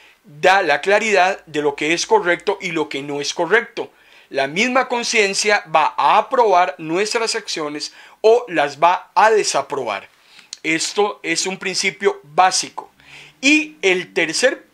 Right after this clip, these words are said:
procedimiento, protocolo que deberíamos utilizar cuando estamos dudosos de hacer algo es que siempre tenemos que pensar en los demás.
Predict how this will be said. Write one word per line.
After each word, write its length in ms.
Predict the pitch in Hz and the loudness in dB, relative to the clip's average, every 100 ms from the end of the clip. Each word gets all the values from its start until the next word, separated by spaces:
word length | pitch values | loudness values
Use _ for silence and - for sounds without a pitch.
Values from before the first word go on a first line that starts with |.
| _ _ - | _ _ -2
procedimiento, 840 | 202 180 185 170 170 233 262 170 | 0 2 0 0 0 -2 -2 -4
protocolo 560 | 156 151 - 226 196 165 | -4 -6 -2 0 0 0
que 100 | 160 | 0
deberíamos 500 | 143 156 202 226 214 | -2 0 -2 -2 -8
utilizar 580 | 202 190 175 165 151 - - - _ | -10 -10 -4 -2 -2 -6 -20 -20 _
cuando 280 | 175 165 160 | 0 0 -2
estamos 380 | - 226 254 202 | 0 2 0 -2
dudosos 540 | 190 196 208 - 147 | 0 2 2 0 -6
de 120 | 139 | -6
hacer 260 | 131 190 202 | -2 0 4
algo 500 | 208 214 175 180 180 _ - - - | 4 2 -2 -8 -10 _ -20 -18 2
es 340 | 208 233 - | 2 4 0
que 400 | - 202 208 - _ _ _ _ _ | 0 2 2 -2 _ _ _ _ _
siempre 760 | - - 269 247 190 170 175 - _ _ _ | -4 0 2 0 -2 -6 -8 -10 _ _ _
tenemos 400 | 190 196 220 226 | 2 2 0 -2
que 100 | 240 | -2
pensar 560 | 226 208 - 185 185 - _ _ - | -2 -2 2 2 2 -6 _ _ 0
en 280 | 226 240 240 | 0 0 -6
los 500 | 151 160 196 202 151 | -4 0 0 -2 -6
demás. 640 | 143 131 104 - - - | -6 -6 -2 0 0 -4